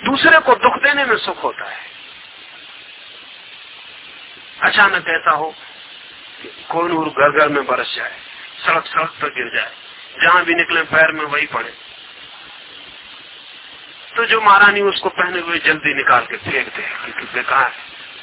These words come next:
क्योंकि भिखमंगे पैरों में डाल रहे हैं उसको, उसका कोई मतलब ना रहा। जिस पे कोहिनूर है वो उसको छिपा दे फौरन, कि किसी को पता न चल जाए कि मैंने गले में पहना,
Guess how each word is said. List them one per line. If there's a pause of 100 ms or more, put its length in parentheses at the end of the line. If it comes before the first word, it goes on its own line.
(500)
क्योंकि
भिखमंगे
पैरों
में
डाल
रहे
हैं
उसको,
उसका
कोई
मतलब
ना
रहा। (520)
जिस
पे
कोहिनूर
है
वो
उसको
छिपा
दे
फौरन,
कि
किसी
को
पता
न
चल
जाए
कि
मैंने
गले
में
पहना,